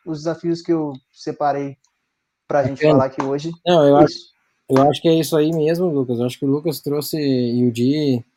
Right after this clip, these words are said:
Speaker 2: eu, eu acho que nós três já falamos aqui, talvez os, os principais desafios, óbvio. Diz,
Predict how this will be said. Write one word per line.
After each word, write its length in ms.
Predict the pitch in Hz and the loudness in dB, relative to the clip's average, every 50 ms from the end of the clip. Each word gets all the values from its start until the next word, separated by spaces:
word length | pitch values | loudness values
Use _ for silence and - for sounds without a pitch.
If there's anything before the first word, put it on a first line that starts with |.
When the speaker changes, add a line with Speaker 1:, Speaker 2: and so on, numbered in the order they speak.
| _ _ _ _ _ _ _ - | _ _ _ _ _ _ _ -4
Speaker 2:
eu, 60 | 131 | -2
eu 140 | 127 87 156 160 | 0 2 2 0
acho 140 | 170 - | 0 0
que 60 | - 214 | 0 0
nós 200 | 226 220 214 - | 0 0 2 4
três 200 | 226 226 220 196 | 4 4 4 4
já 120 | 208 185 | 2 0
falamos 380 | - 202 180 175 180 180 160 156 | 2 2 2 2 2 0 -2 -4
aqui, 260 | 139 - 160 165 156 | -6 -6 -8 -8 -4
talvez 340 | - 143 123 127 147 147 147 | -2 -2 -2 -2 -2 -4 -4
os, 240 | 139 131 - - _ _ _ _ _ _ _ _ - | -6 -8 -10 -16 _ _ _ _ _ _ _ _ -10
os 140 | 143 135 - | -8 -6 0
principais 720 | - 165 190 190 - 208 - - 151 151 175 196 185 160 | 2 4 4 4 2 -2 0 2 4 4 4 4 2 0
desafios, 500 | 147 151 156 147 147 - 170 180 160 160 | -2 -4 -4 -4 -2 -2 -2 0 0 0
óbvio. 260 | 165 175 175 185 175 _ _ _ _ _ _ _ _ _ _ _ _ - | -2 -4 -4 -10 -14 _ _ _ _ _ _ _ _ _ _ _ _ -8
Diz, 420 | 135 139 180 202 196 - - - | 0 2 2 2 2 -2 -8 -10